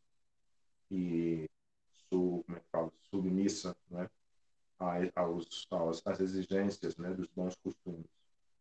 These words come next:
Mas outra coisa também que eu ia falar é que, ao mesmo tempo, essa mãe,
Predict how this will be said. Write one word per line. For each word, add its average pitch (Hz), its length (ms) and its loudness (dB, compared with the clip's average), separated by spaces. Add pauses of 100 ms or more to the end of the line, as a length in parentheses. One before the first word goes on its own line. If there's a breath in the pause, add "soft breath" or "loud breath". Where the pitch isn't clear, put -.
(460)
Mas 135 320 12
outra 120 240 10
coisa 104 240 8
também 98 220 2
que 95 60 2
eu 92 60 8
ia 90 80 4
falar 110 440 10
é - 40 2
que, 107 80 4
ao 101 80 6
mesmo 98 220 2
tempo, 101 280 2
essa 101 240 6
mãe, 107 440 4